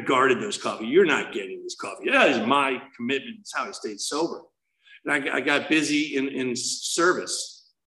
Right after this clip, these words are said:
at, uh, the group level. And I ended up, uh, being a delegate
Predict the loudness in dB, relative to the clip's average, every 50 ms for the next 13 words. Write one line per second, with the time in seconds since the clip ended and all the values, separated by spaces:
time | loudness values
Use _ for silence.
0 | _ _ _ _ _ _ _ -12 -12 -10 -10 -8 -6 -6 -4 -6 -6 -8 -8 -6
1 | -6 0 4 4 4 4 4 4 4 4 4 2 0 -2 -4 -8 -12 -16 -20 _
2 | _ _ _ -20 -20 -20 -20 -20 _ -4 0 2 4 6 8 8 8 8 8 6
3 | 4 2 0 2 2 2 2 0 -2 -2 -2 -2 -2 0 0 0 0 0 0 -2
4 | -4 -6 -8 -10